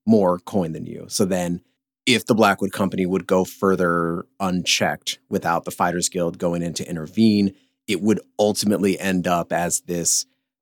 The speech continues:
very high merchant class. Like, it would have started from the bottom, but it would work its way up to, uh, being bought for these huge, giant military campaigns,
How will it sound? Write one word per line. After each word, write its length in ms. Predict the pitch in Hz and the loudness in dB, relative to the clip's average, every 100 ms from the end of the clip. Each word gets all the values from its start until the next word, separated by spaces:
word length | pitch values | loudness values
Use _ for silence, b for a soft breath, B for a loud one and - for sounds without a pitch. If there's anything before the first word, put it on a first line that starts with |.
| _ | _
very 560 | 90 95 85 80 80 - _ | -2 2 2 0 -4 -10 _
high 580 | - 101 90 87 82 80 _ - | -4 0 0 0 -2 -4 _ -4
merchant 560 | 95 101 101 - 82 | 0 2 2 0 -4
class. 600 | - - 80 76 73 - - | -6 0 0 0 -2 -4 -2
Like, 220 | 95 87 | -4 -4
it 80 | 113 | -2
would 180 | 98 98 - | -2 -2 -4
have 160 | 123 110 | -2 2
started 440 | - 151 123 101 | 4 6 6 4
from 120 | - | 2
the 60 | 92 | 0
bottom, 420 | 82 87 80 82 | 2 0 0 -4
but 200 | 82 87 _ _ _ _ _ _ | -6 -8 _ _ _ _ _ _
it 200 | 104 107 | -4 2
would 260 | 113 104 104 - | 4 4 0 -4
work 220 | 117 - | -4 -2
its 140 | 95 | -2
way 240 | 95 92 90 | 2 2 2
up 260 | 98 85 - | 0 -2 -4
to, 480 | - 101 90 85 92 _ - | -6 -2 0 -2 -4 _ -8
uh, 200 | 90 87 | -4 -4
being 440 | - 101 90 85 92 _ _ | -4 -4 -4 -8 -10 _ _
bought 320 | 107 90 90 - | 2 2 0 -4
for 520 | - - 92 85 82 85 | -8 0 2 2 0 -2
these 480 | 82 78 - - | -6 -8 -6 -2
huge, 360 | 127 107 95 - | 2 2 2 -2
giant 380 | - 92 92 76 | 0 0 0 -2
military 560 | 92 87 - 90 80 | -2 -2 -6 -8 -10
campaigns, 1120 | 82 92 85 90 87 82 80 78 78 - - | -10 -10 -10 -12 -10 -8 -6 -6 -4 -2 -2